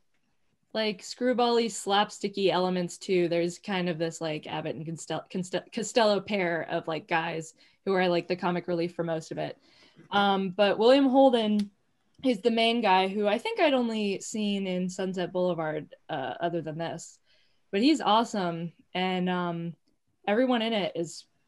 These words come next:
pretty great. And it's like, yeah, it somehow manages to be a war film, a comedy, and kind of a mystery. Like,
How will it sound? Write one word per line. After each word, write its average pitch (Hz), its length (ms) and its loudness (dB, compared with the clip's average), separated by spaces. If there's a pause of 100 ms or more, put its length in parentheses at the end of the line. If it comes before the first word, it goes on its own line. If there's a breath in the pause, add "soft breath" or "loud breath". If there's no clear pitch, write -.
(140)
pretty 185 240 0
great. 160 400 -4
And 175 120 -4
it's 180 200 -6
like, 180 360 0 (360 soft breath)
yeah, 285 220 6
it 190 140 2
somehow 247 200 2
manages 226 400 -2
to - 80 -8
be 208 360 -2
a 185 80 2
war 190 280 2
film, 254 400 0
a 190 120 -6
comedy, 214 760 -2 (360 soft breath)
and 214 560 2
kind 214 200 0
of 208 60 -2
a 220 40 -2
mystery. 233 720 0
Like, 185 380 0